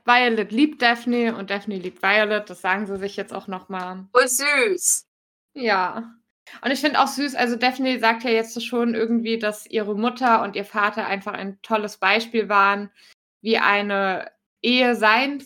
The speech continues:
Speaker 1: sollte, eben warm und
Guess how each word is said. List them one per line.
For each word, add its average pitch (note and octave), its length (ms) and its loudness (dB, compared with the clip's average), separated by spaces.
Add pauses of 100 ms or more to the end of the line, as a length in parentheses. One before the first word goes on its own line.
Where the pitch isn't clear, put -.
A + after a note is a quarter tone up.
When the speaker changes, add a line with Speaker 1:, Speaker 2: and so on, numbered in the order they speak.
(140)
Speaker 1:
sollte, C4 800 -2
eben F#3 400 -10
warm A3+ 720 6
und F#3 420 -12